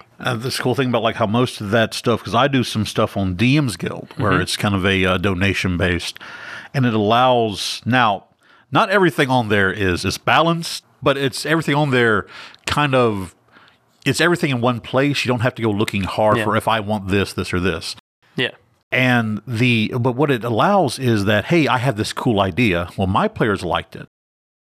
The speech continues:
Speaker 1: What if somebody else likes it?
Speaker 2: Mm-hmm.
Speaker 1: Now, it used to, again, before the advent of the internet and computers and all that, it was simply, you know, "Well, my four players enjoyed this. Well, take these other," and you kind of, you know, you might over a few years go from your four to another four,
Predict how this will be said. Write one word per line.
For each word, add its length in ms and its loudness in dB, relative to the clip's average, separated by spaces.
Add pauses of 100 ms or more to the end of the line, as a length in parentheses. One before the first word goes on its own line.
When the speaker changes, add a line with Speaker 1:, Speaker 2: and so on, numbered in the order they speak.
(140)
Speaker 1:
What 220 2
if 100 0
somebody 220 0
else 160 0
likes 320 -2
it? 120 -10 (140)
Speaker 2:
Mm-hmm. 480 -4
Speaker 1:
Now, 160 2
it 60 -6
used 280 0
to, 160 2
again, 280 0
before 380 0
the 100 2
advent 460 -2
of 240 -2
the 80 0
internet 420 2
and 220 -8
computers 440 -2
and 80 -2
all 120 0
that, 240 0
it 80 -6
was 140 0
simply, 520 0 (480)
you 80 -4
know, 140 0
"Well, 180 2
my 260 2
four 220 -2
players 340 0
enjoyed 380 -2
this. 320 -2
Well, 80 0
take 200 -4
these 180 -4
other," 160 0
and 260 -2
you 100 -2
kind 220 -2
of, 60 -6
you 80 -2
know, 60 2
you 140 0
might 340 0
over 420 0
a 40 -2
few 220 0
years 400 2
go 140 0
from 180 -4
your 160 2
four 460 0
to 180 -6
another 200 0
four, 580 0